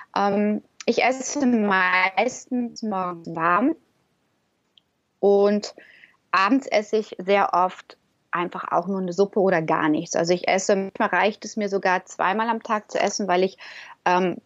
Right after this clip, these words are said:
sehr viel esse. Also auch wenn ich mittags oder nachmittags, dann reicht mir das schon. Also ich bin durch, dadurch, dass das halt ein balancierter Teller ist, auf dem alles drauf ist,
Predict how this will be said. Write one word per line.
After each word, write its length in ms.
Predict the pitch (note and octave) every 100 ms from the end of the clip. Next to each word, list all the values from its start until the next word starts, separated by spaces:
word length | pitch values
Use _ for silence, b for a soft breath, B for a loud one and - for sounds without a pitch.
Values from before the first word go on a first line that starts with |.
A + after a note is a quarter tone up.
| -
sehr 300 | F3 F3+ F3
viel 200 | C#4 F#4 -
esse. 200 | - G#4 B4 -
Also 180 | - G#3+
auch 280 | - F3+ G3+
wenn 140 | F#3
ich 120 | G3 - _ _ _ _ _ _ _ _ _ _ - -
mittags 560 | - G3 G#3+ A#3+ A3+ -
oder 180 | G3 E3+
nachmittags, 840 | E3+ F3 F3+ C#4 C4+ C4+ - - _ _ B B B
dann 140 | - F#3+
reicht 400 | E3 E3+ A#3 C4+
mir 80 |
das 160 | F#3 E3
schon. 240 | - E3 -
Also 160 | E3 E3+
ich 100 | -
bin 300 | G#3+ A3+ A#3 B B
durch, 340 | - G#3 G#3+ - _ _
dadurch, 380 | F#3 G3+ A3 B3
dass 160 | G#3
das 180 | - G#3
halt 220 | A3 G3+
ein 220 | - F#3+ F#3+
balancierter 640 | F#3 F#3 - A3+ G#3+ F#3
Teller 340 | - G3 B3+ E4+
ist, 120 | -
auf 100 | -
dem 160 | G3
alles 300 | - F#3+ F#3+
drauf 380 | - D3+ F3 A3+
ist, 280 | - D#4 -